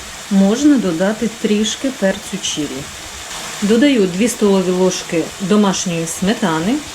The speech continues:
Це можуть бути вершки.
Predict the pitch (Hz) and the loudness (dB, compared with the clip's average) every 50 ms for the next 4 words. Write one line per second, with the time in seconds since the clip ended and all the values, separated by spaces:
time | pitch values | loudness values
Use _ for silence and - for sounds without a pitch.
0 | - - - - - - - - - - - - - - - - - - - - | -16 -16 -16 -16 -16 -16 -16 -16 -16 -14 -14 -14 -14 -14 -14 -14 -14 -14 -14 -14
1 | - - - - 233 208 185 175 170 165 160 175 165 165 165 165 165 160 - 160 | -12 -10 -4 0 0 0 0 0 -2 -2 -2 -4 -4 -4 -4 -2 -2 -2 -2 -4
2 | 151 151 - - - - 170 185 196 214 - - - - - - 165 151 151 | -6 -6 -10 -12 -8 -4 -2 0 0 0 -2 -4 -6 -6 -4 -2 -2 -2 0